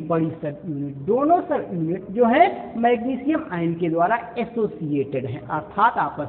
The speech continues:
में जुड़ी हुई है। अब हम बात कर रहे हैं कि राइबोसोम की बड़ी सब यूनिट में तीन स्थल होते हैं, ई, पी और ए। देखिए, हमने स्थल दिखाया है, इनका मतलब क्या है,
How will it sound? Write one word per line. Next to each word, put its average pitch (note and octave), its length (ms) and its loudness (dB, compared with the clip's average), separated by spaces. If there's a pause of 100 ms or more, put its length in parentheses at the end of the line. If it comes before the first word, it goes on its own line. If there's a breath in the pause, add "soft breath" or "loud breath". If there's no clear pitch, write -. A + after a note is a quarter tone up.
में C4 360 0
जुड़ी C#3+ 220 0
हुई B2+ 260 -6
है। C3 180 -10 (540 loud breath)
अब C4+ 180 0 (140)
हम F#4 180 2
बात A#3 320 8
कर A3+ 140 6
रहे G#3+ 180 2
हैं B3+ 200 0
कि C4+ 100 0
राइबोसोम A#3+ 720 6
की C4 200 -4 (120)
बड़ी D#4 240 4 (100)
सब A#3 220 -2
यूनिट G3+ 300 -4
में C#4 280 0
तीन C#4 440 -2
स्थल D3+ 340 -4
होते B2 340 -8
हैं, C3+ 280 -6 (120)
ई, C4 300 4 (480 loud breath)
पी C#4+ 500 4
और F3+ 200 2
ए। D#3+ 300 0
देखिए, C3 340 -2
हमने D#3 320 2
स्थल E3+ 340 -2
दिखाया C4 420 0
है, C4+ 140 0
इनका G3 280 2
मतलब D#3 380 -2
क्या C4 180 -4
है, C#4+ 100 0